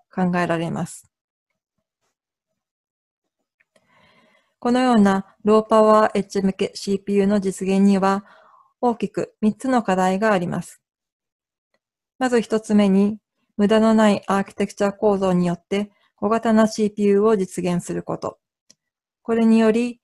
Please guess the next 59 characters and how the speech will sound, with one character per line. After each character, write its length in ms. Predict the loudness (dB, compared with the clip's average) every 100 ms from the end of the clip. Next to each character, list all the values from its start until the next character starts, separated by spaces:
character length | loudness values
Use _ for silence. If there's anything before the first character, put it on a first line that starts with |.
| _
多 100 | -2
様 200 | 0 2
な 140 | 2 2
デ 120 | 2
バ 180 | 2 2
イ 60 |
ス 100 | 0
に 220 | -4 -6 _
シ 200 | -6 -6
ー 100 | -4
ピ 120 | -4
ー 20 |
ユ 160 | -2 0
ー 20 |
を 260 | 0 -2 -4
搭 160 | -6 -2
載 240 | -4 -4
可 120 | -2
能 200 | -2 0
に 120 | 2
な 120 | 2 0
り 100 | -4
ま 160 | -8
す。 200 | -12 -20 _ _ _ _ _ _ _ _ _ _ _ _ _ _ _ _ _ _
二 140 | -8 -4
つ 100 | 0
目 160 | 2
に、 320 | 4 4 2 -4 _ _ _
ボ 120 | -2
タ 160 | 0 0
ン 80 | 0
電 200 | 0 0
池 120 | 0
の 140 | 0
よ 160 | 0 0
う 40 |
な 300 | 0 0 -2 -10 _ _ _
エ 80 | 2
ネ 140 | 4
ル 120 | 2 -2
ギ 180 | -4
ー 40 | -4
の、 220 | -4 -8 _ _ _ _ _ _ -4
バ 100 | -2
ッ 40 |
テ 160 | -2 2
リ 80 |
ー 60 | 4
の 280 | 4 2 -2 _ _ _ _ _ _ _ _ _ _ _ _ _
制 160 | 4
約 240 | 4 4 2
の 120 | 0
厳 240 | 0 -4
し 180 | -4 -6
い 60 | -2
環 260 | 0 0
境 220 | 0 -2 -2
で 100 | 2
も、 300 | 2 0